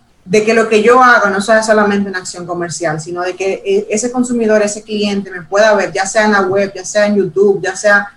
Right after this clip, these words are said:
en, en diferentes canales digitales, en email, pero que pueda aprender algo de mí, que pueda crecer conmigo y que pueda sentir que de alguna manera todos estamos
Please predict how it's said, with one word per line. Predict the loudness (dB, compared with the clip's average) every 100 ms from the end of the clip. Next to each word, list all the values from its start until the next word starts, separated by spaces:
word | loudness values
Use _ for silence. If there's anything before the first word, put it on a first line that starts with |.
| _ _ -2
en, | 2 4 4 2 -2 -2
en | 2
diferentes | 2 0 -2 -2
canales | -2 0 0
digitales, | 0 -2 0 0 0
en | -2
email, | -2 -2 -2 -4 -8 -20 -4
pero | 0 0
que | -2
pueda | 0 2 4 4 0 -4 _ -20 -6
aprender | 0 2 2 2 4 4
algo | 2 2
de | 0 -2
mí, | -6 -8
que | -8
pueda | 0 0 0
crecer | -4 -6 -2 -2
conmigo | -2 -4 -2 -4
y |
que | -6 -8
pueda | -2 0 2 2
sentir | 0 0 0 0 -2 -4
que | -8 -8 -10 -4
de | 0
alguna | 0 2 4
manera | 4 4 0 -2
todos | 0 0 -2
estamos | -8 -6 -6 -6